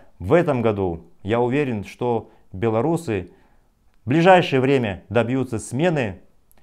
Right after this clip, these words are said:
политического строя, выгонят этого усатого таракана Лукашенко. И мы тоже этого можем добиться, потому что у нас есть такие люди, как Айгуль Акберды,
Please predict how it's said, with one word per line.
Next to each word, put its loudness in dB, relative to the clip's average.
политического -4
строя, 0
выгонят 0
этого -2
усатого -4
таракана -2
Лукашенко. -4
И -2
мы -2
тоже 0
этого -2
можем -2
добиться, -2
потому -4
что -4
у -2
нас 0
есть -2
такие -2
люди, -2
как 0
Айгуль 2
Акберды, 0